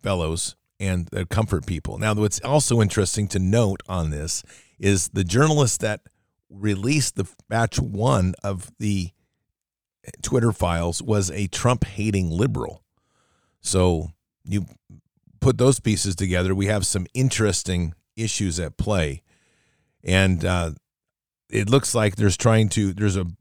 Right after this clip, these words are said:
attempt here to push the truth into the space of the, of the public that is in absolute denial and has been so deeply brainwashed to hate President Trump that they will,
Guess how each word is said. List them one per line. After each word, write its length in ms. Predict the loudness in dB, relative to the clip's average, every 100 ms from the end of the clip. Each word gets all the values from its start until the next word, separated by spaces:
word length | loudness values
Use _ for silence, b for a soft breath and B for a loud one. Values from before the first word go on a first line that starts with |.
| _
attempt 460 | -8 -2 2 2 2
here 240 | 4 4
to 160 | 4 0
push 420 | 2 2 2 -2
the 100 | -4
truth 480 | -4 0 4 4 2 -4
into 320 | -2 0 0
the 80 | -2
space 440 | -4 -2 -2 -2
of 140 | -6 -8
the, 180 | -6 -6 -4
of 160 | -4
the 100 | -4
public 500 | -2 -2 0 0 -2
that 220 | -6 -8 _
is 200 | -6 -4
in 160 | -4 -6 -4
absolute 540 | -4 -2 -2 -2 -4
denial 640 | -4 -2 0 0 0 -2 -6 b b b b b
and 160 | 2
has 120 | 2
been 140 | 2 0
so 180 | 2 2
deeply 480 | 2 0 2 2
brainwashed 760 | 2 2 2 4 4 2 0 -4
to 100 | -4
hate 260 | -2 -2 0
President 460 | 0 2 2 -2
Trump 480 | 0 0 2 0 -4 -14 _ _ _ _ _ _ _
that 120 | -12 -4
they 140 | 0
will, 280 | 2 0